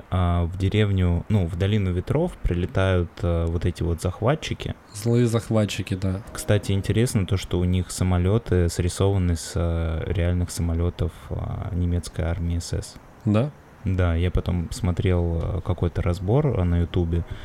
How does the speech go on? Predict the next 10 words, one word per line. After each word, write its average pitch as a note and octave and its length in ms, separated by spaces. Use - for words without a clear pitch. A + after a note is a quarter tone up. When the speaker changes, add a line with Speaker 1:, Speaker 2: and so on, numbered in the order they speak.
Speaker 1:
Там F2+ 180
девочка F#2 400
рассказывала, G2 640
она F2+ 100
прям E2+ 200
показывала E2+ 400
фотографии F2+ 720
и G2+ 80
нарисованный F#2 580
самолёт. F2 480